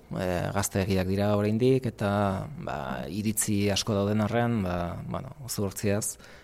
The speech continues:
guk ez dugu, mm, ez dugu esango, eh, sakeleko telefonoa aproposa denik, eh, lehen hezkuntzako ikasleen, eh, jarduera akademikorako. Guk hori ez dugu horrela denik pentsatzen.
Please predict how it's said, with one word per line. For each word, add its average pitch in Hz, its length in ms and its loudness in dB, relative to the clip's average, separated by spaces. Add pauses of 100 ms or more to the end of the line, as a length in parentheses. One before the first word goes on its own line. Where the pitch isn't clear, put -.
guk 117 160 0
ez 107 80 4
dugu, 107 500 6 (260)
mm, 92 680 0 (520)
ez 110 100 -6
dugu 110 200 4
esango, 117 600 6
eh, 95 160 2
sakeleko 101 340 2
telefonoa 110 880 2
aproposa 107 560 2
denik, 120 540 2
eh, 95 380 -2
lehen 101 240 0
hezkuntzako 104 1120 0
ikasleen, 101 1160 2
eh, 104 640 -4
jarduera 104 640 2
akademikorako. 95 760 -4
Guk 104 220 0
hori 107 180 2
ez 101 100 -2
dugu 98 160 2
horrela 101 460 -2
denik 104 260 0
pentsatzen. 101 500 -4